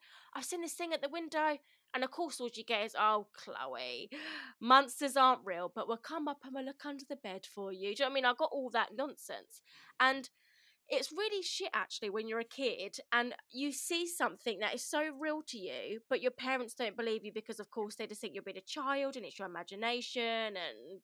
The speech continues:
obviously monsters aren't real. But it was only when I got older did I realise,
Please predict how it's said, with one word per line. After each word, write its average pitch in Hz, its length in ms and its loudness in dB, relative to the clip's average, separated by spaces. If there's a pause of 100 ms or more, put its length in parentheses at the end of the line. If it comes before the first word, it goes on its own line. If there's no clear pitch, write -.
(140)
obviously 190 240 -10
monsters 196 440 -6
aren't 180 180 -4
real. 240 300 0 (360)
But 277 100 -2
it - 20 2
was 262 180 -2
only 349 160 0
when 330 160 0
I 285 80 4
got 269 240 2
older 262 320 2 (300)
did 240 100 -4
I 226 120 8
realise, 196 640 2